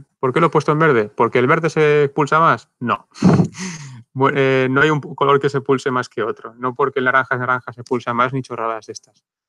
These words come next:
El C T A principal, eh, tiene que ser el color op-, opuesto, eh, al, al, al color del sitio. ¿Para qué?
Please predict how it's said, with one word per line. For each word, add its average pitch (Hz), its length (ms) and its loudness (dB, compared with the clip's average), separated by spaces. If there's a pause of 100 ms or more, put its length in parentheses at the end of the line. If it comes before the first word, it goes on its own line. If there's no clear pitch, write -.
(360)
El 127 120 -2
C 165 100 0
T 185 100 0
A 170 80 2
principal, 139 720 -2 (380)
eh, 139 120 0
tiene 143 240 -2
que 147 80 -2
ser 143 300 -2
el 123 160 -4
color 139 300 2
op-, 139 260 -2
opuesto, 143 720 -4 (560)
eh, 113 600 -2 (180)
al, 139 420 2
al, 113 480 -2
al 120 140 -2
color 127 260 0
del 123 140 -4
sitio. 123 380 -8 (380)
¿Para 131 180 -4
qué? 170 180 -2